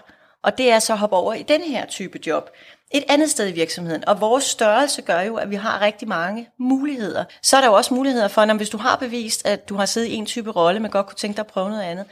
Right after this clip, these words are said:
så tør vi godt flytte folk rundt. Så, altså, vi kan sige, at sidste år, der er de stillinger, vi havde slået op, eller de sidste tolv måneder faktisk, der, øhm, har vi haft treogfyrre procent af vores stillinger,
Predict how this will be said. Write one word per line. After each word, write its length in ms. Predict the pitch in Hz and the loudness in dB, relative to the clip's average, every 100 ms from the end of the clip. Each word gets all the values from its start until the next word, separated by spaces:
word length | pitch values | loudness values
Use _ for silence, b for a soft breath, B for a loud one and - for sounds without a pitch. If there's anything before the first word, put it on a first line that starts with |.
| b b | b b
så 120 | 233 | -2
tør 180 | - 247 | 2 2
vi 100 | 214 | 4
godt 200 | 208 208 | 2 2
flytte 260 | 240 214 | -2 -2
folk 300 | 190 226 - - - | 2 2 0 -4 2
rundt. 360 | 233 - - - b b | 2 2 -14 -16 b b
Så, 140 | 220 | 4
altså, 340 | 202 - 202 190 - | 4 4 0 -4 -8
vi 80 | 208 | -6
kan 120 | 185 | -4
sige, 240 | - 240 | -2 -2
at 60 | 233 | -2
sidste 340 | - 269 269 | -2 2 4
år, 140 | 214 190 | 4 4
der 100 | 220 | 2
er 100 | 214 | 2
de 140 | 226 | 0
stillinger, 340 | - 254 247 208 | -2 -2 -2 -4
vi 80 | |
havde 140 | 175 170 | -4 -6
slået 340 | - 170 156 | -4 -2 2
op, 120 | 160 - | 2 0
eller 140 | 185 | -6
de 40 | 165 | -6
sidste 260 | 208 202 - | -4 -6 0
tolv 200 | 208 180 | 0 0
måneder 200 | 180 190 | -4 -2
faktisk, 440 | 180 180 - - | -2 -2 -6 2
der, 400 | 202 196 175 156 | 4 4 2 0
øhm, 180 | 151 143 B B B B | -2 -6 B B B B
har 180 | 202 185 | 2 2
vi 120 | 185 | 2
haft 240 | 180 185 | 2 2
treogfyrre 480 | - - 214 - 185 | 2 2 0 2 0
procent 440 | - - - 165 - | 0 -2 0 -2 -2
af 120 | 180 | -2
vores 200 | 160 156 | -2 -2
stillinger, 460 | - 190 202 151 | -2 -2 -2 -4